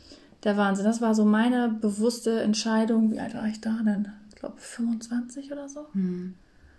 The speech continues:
Speaker 1: Ich hab jetzt nicht weit weg von Hamburg gewohnt, aber das war so die erste bewusste Entscheidung,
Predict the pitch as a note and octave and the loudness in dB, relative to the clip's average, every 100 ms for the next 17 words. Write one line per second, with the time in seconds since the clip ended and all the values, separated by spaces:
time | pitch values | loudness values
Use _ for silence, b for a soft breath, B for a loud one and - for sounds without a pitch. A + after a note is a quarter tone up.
0 | b b G#3 G#3 G3+ F#3 F#3 F#3 F3 F#3+ | b b -4 -2 -2 -2 -2 -2 -6 -6
1 | F#3+ F#3+ G3 F#3+ F#3+ A3 C#4 A#3 G#3+ A3 | -4 -2 -4 -6 -2 0 2 0 0 -2
2 | A#3 A#3 A3+ G#3+ A3 G#3 G#3 G3+ - G#3+ | -4 -4 -2 -2 -2 -4 -4 -8 -8 -10
3 | - A3+ A3 A#3 A3 | -6 -6 -4 -4 -2